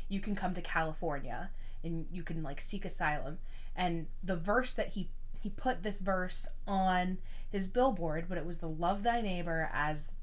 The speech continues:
yourself." And it's kinda like, oh yeah, women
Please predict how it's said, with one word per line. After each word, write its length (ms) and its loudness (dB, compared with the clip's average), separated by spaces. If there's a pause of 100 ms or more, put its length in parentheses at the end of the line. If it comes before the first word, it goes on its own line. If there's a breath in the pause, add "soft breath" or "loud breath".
(180)
yourself." 680 -2 (2250 loud breath)
And 440 2
it's 180 -2
kinda 240 0
like, 240 0
oh 80 0
yeah, 240 2
women 360 4